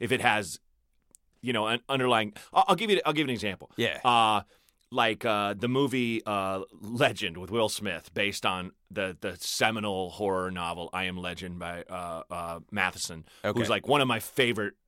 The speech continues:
Speaker 1: horror, uh, writers ever. Uh, you know, he wrote so many Twilight Zone episodes and so many
Speaker 2: Yeah.
Speaker 1: great books, and, um, he, he, that movie was, like, an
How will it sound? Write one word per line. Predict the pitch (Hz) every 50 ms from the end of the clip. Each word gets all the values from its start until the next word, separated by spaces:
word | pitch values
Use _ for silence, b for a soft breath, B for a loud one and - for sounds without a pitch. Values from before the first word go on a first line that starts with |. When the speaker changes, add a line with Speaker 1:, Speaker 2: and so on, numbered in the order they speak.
| _ _ _ _ _ _ _ - -
Speaker 1:
horror, | 95 95 110 107 104 98 90 95 - -
uh, | 95 95 95 92 90 90 85
writers | 95 85 104 104 95 92 80 80 78 - - - - _ _ _ -
ever. | 101 92 82 85 78 73 - _ -
Uh, | 92 90 87 87 87 85 78 90 98
you | 101 110 104
know, | 95
he | 87 110
wrote | 104 98 98 95 95 _ -
so | - - - 113
many | 101 101 98 95 90 90 87 - -
Twilight | - - 117 110 104 101 92
Zone | 110 107
episodes | 101 101 104 95 - 113 104 98 95 95 85
and | 92 92 87 -
so | - 113
many | 117 107 92
Speaker 2:
Yeah. | 85
Speaker 1:
great | 82 90 80 65
books, | - 101 92 90 87 - -
and, | 98 90 B B B B B B B B B
um, | - 123 120 110 107 101 95 90 b b b b b b b b b b b _ _ _ _ _
he, | - 151 139 156 170 -
he, | 123 156 165 - - _ _ _ -
that | 147 160 170 -
movie | 185 180 180 160 143 131
was, | 120 117 110 101 110
like, | 110 104 98 95 -
an | 104 104 104 107